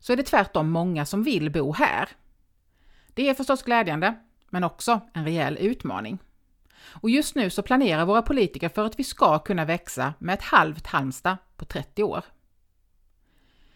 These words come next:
I den här podden så kommer jag att göra längre intervjuer med olika sorters människor som har kunskap och tankar om att Halmstad växer och utvecklas. I det här avstampsavsnittet så får du en bas att stå på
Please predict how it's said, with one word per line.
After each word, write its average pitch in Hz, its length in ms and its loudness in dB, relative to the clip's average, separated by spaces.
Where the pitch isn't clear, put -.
I 262 80 0
den 269 120 4
här 285 120 4
podden 151 380 0
så - 80 -10
kommer 175 200 -2
jag 156 100 0
att 147 60 0
göra 151 180 0
längre 160 420 0
intervjuer 170 600 2
med 170 160 -4
olika 254 480 0
sorters 247 300 -4
människor 151 520 -4
som 294 160 -2
har 233 120 2
kunskap 233 680 0
och 262 100 -2
tankar 247 560 0
om 208 120 -2
att 208 80 0
Halmstad 135 560 -4
växer 131 500 -8
och 160 40 -6
utvecklas. - 720 -10
I 202 80 0
det 202 60 0
här 247 340 4
avstampsavsnittet 160 1400 0
så 202 100 -2
får 190 140 -4
du 180 80 0
en 175 160 0
bas 170 420 2
att 190 60 -6
stå 185 300 -2
på - 280 -8